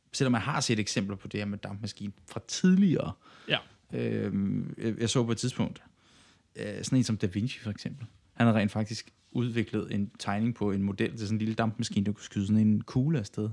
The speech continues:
Speaker 1: om <laughs> hvordan man laver overtryk med, med damp. Det er egentlig lidt skægt. Men det er ligesom ham, James Watts, som ligesom får, øh, æren og, og vil sige, det er her, den begynder.
Speaker 2: Ja, fordi at han får den effektiviseret dampmaskine,
Speaker 1: Ja.
Speaker 2: så han kun skal bruge, altså,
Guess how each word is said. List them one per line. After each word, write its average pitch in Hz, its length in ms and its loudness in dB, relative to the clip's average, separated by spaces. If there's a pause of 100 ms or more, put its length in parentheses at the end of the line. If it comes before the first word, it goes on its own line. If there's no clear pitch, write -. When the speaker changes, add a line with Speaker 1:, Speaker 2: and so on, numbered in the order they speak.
Speaker 1:
om 185 360 -8
<laughs> 110 200 -2
hvordan 110 220 -2
man 120 160 0
laver 101 220 -2
overtryk 110 600 -4
med, 104 180 -4
med 107 160 -4
damp. - 320 -6
Det 226 120 2 (300)
er - 40 -6
egentlig 104 280 0
lidt 107 140 0
skægt. - 540 -6
Men 127 140 4
det 135 140 2
er 151 80 2
ligesom 160 360 4 (600)
ham, 120 260 -2 (680)
James 104 200 0
Watts, 101 280 -4 (200)
som 107 140 0
ligesom 110 220 -2
får, 113 360 -8 (600)
øh, 64 140 -6 (280)
æren 123 400 0
og, 107 420 -2
og - 140 -10
vil 104 80 -4
sige, 110 240 -4
det 117 100 4
er 113 40 2
her, - 220 -2
den 110 160 0
begynder. - 320 -4 (220)
Speaker 2:
Ja, 156 100 2
fordi 147 280 2
at 135 100 6
han 147 140 0
får 160 100 -2
den 147 120 2
effektiviseret 147 840 0
dampmaskine, 127 440 2
Speaker 1:
Ja. 123 40 -2
Speaker 2:
så 135 140 0
han 131 100 0
kun 147 220 0
skal 147 160 -4
bruge, 131 300 0
altså, 123 280 -2